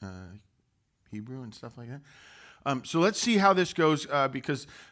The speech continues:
people are, are gonna, um, set us some examples.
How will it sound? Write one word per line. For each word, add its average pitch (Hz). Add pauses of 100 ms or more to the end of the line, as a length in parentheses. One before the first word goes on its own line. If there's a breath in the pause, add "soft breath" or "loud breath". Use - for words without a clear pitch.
(120)
people 185
are, 180
are 151
gonna, 143
um, 123 (960 soft breath)
set 170
us 156
some 139
examples. 123